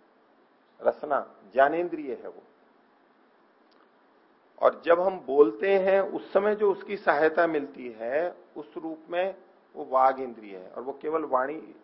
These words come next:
जिह्वा ही नहीं है, उसमें कंठ और ये सारा का सारा पूरा तंत्र आ जाएगा।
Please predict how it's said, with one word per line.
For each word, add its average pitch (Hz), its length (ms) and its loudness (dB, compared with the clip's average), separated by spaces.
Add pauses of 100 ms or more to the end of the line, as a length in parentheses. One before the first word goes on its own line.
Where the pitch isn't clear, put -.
(300)
जिह्वा 120 460 -2
ही 175 120 4
नहीं 180 200 0
है, 156 180 -8 (360)
उसमें 139 220 -8
कंठ 147 380 -2
और 135 140 -6
ये 135 120 -10
सारा 135 340 2
का 156 120 2
सारा 147 300 4
पूरा 143 420 -4
तंत्र 127 360 -8
आ 110 100 -10
जाएगा। 107 320 -18